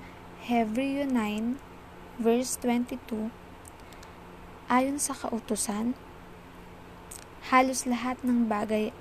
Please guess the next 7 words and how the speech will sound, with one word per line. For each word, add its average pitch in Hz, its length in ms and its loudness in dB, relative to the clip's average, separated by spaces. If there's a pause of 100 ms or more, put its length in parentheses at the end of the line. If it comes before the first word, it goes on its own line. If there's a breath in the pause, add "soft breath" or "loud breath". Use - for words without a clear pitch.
ay 240 160 8
nililinis 220 880 2
sa - 80 -
pamamagitan 214 800 2
ng 202 160 -4
dugo. 196 320 -2 (800 loud breath)
At - 80 -4